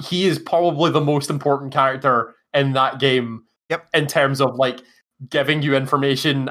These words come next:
Speaker 1: and reacting to stuff that happens and all that stuff. The fact that people played that without him is crazy.
Speaker 2: Yeah,
Speaker 1: So it's good that
Speaker 2: totally.
Speaker 1: that happens to, people get to experience that and see what I was talking about at the
Speaker 2: Yeah.
Speaker 1: time.
Speaker 2: I'd like to see, I would like to see three with him. I didn't get it.
Speaker 1: Yeah.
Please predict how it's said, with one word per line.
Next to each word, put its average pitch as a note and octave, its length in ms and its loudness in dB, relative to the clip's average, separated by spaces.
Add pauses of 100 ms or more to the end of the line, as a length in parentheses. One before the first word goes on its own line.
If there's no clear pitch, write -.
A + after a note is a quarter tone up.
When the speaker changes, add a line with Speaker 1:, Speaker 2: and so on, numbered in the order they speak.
Speaker 1:
and B2 300 -2
reacting C3 520 0
to C#3+ 80 -6
stuff C3+ 280 -2
that A2 100 -2
happens B2 540 -2
and B2 200 -2
all C#3+ 240 4
that C#3+ 140 2
stuff. C3+ 240 0
The B2 60 -6
fact D3+ 220 0
that - 60 -12
people E3+ 180 -2
played C#3+ 200 0
that C#3 140 2
without C#3 360 -2
him B2+ 240 -2
is A#2+ 140 -10
crazy. A#2 520 -2 (200)
Speaker 2:
Yeah, G#3+ 100 0
Speaker 1:
So C3 40 -2
it's A#2 140 -6
good D#3 280 2
that C3+ 180 4
Speaker 2:
totally. F#3 180 -2 (380)
Speaker 1:
that C#3 260 2 (100)
happens B2+ 600 0 (140)
to, D3 160 0 (680)
people E3 220 0
get D#3+ 160 2
to E3+ 60 2
experience C#3+ 520 2
that B2+ 200 4
and B2 100 -6
see B2+ 100 -4
what A#2 120 0
I A#2+ 40 2
was A#2+ 120 -2
talking A#2+ 300 2
about A#2 220 0
at A2+ 180 -10
the B2 80 0
Speaker 2:
Yeah. A#2+ 60 2
Speaker 1:
time. G#2 140 -10 (300)
Speaker 2:
I'd - 120 0
like F#3+ 160 2
to - 80 -2
see, E3+ 260 0
I D#3+ 80 4
would C#3 100 -4
like D#3+ 120 0
to - 60 -6
see E3+ 100 -2
three D#3+ 200 -10
with D#3 200 -4
him. C3 200 -8 (220)
I C#3+ 160 0
didn't C#3+ 200 -2
get C3+ 160 0
it. - 100 -8 (260)
Speaker 1:
Yeah. B2+ 260 0